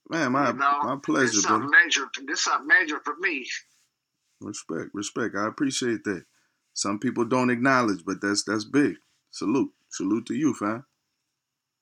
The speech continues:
Speaker 2: I appreciate that.
Speaker 1: Now, talk to our listeners a little bit. Who, who are some of those artists and musicians that inspired you coming up so that they can kinda get a feel for,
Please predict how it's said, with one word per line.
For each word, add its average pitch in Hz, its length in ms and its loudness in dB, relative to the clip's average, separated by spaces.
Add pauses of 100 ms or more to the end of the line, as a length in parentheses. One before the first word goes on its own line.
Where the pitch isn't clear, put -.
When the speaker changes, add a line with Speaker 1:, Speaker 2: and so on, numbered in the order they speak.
(640)
Speaker 2:
I 104 220 2
appreciate 123 680 0
that. 92 260 0 (1900)
Speaker 1:
Now, 156 300 8 (320)
talk 196 200 10
to 208 100 10
our 165 60 10
listeners 160 400 8
a 139 60 8
little 127 200 8
bit. 110 220 2
Who, 196 200 2
who 196 160 6
are 175 40 6
some 165 200 4
of 151 60 6
those 139 160 6
artists 131 420 8
and 117 100 2
musicians 117 540 4
that 107 140 6
inspired 107 580 4
you 95 140 -2
coming 104 280 -2
up 92 140 -2
so 104 120 2
that 101 160 4
they 107 100 4
can 101 120 -4
kinda 101 280 0
get 95 180 -4
a 92 80 -4
feel 98 360 0
for, 95 240 -6